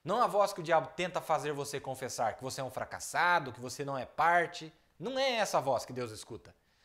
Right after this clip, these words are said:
A voz que Deus escuta é o amém que você dá à palavra dele. Essa é a voz que Deus escuta. É o testemunho que você dá a respeito daquilo que foi entregue para nós, vindicado por ele nessa era. Não é verdade? Agora,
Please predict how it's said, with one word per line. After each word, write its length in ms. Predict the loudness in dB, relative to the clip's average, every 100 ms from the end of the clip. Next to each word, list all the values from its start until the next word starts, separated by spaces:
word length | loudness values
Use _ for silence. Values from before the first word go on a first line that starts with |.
| _
A 120 | -4
voz 260 | 4 4 4
que 80 | 0
Deus 160 | -2
escuta 560 | -4 -6 -4 -2 -2 -4 -10 _
é 80 | -2
o 100 | 4
amém 280 | 4 4 -4
que 80 | -6
você 200 | -6 0
dá 180 | 2 4
à 40 |
palavra 400 | 2 0 -2 -6
dele. 320 | -8 -10 -14 _ -2
Essa 260 | -2 0
é 20 |
a 40 | 0
voz 240 | 0 -4
que 80 | -6
Deus 160 | -10 -10
escuta. 400 | -12 -16 -20 _ _ _ _ -8
É 60 |
o 40 | -6
testemunho 480 | -4 -2 -2 -2 -6
que 80 |
você 220 | -8 -8 0
dá 140 | 2
a 40 |
respeito 440 | 2 -2 -6 -6 -4
daquilo 280 | -4 -4 -6
que 80 |
foi 120 | -6 -8
entregue 340 | -2 -2 0
para 220 | 0 0
nós, 340 | 2 2 0 -4 -20 _ -10
vindicado 460 | -8 -2 2 2
por 160 | 2 0
ele 120 | 0
nessa 280 | -4 -2 0
era. 280 | 0 -2 -8 _ _ _ _ _ -14
Não 80 | -4
é 20 |
verdade? 420 | 4 8 8 6 -8 _ _ -2
Agora, 440 | 4 10 10 8